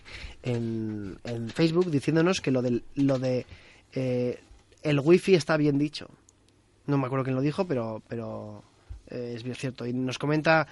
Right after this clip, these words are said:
eh, arroba Eframi sesenta y cinco, dice, "Dios mío, acabo de darme cuenta que tengo hijos viejos. Nunca les he escuchado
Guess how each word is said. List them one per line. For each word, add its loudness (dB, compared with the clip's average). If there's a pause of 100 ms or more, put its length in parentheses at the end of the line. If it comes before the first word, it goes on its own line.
(380)
eh, 4
arroba 6
Eframi 2
sesenta -4
y -2
cinco, 0
dice, 0
"Dios 4
mío, 8
acabo 2
de 6
darme 4
cuenta 4
que 2
tengo 0 (380)
hijos 2
viejos. 4
Nunca 4
les 4
he 0
escuchado 0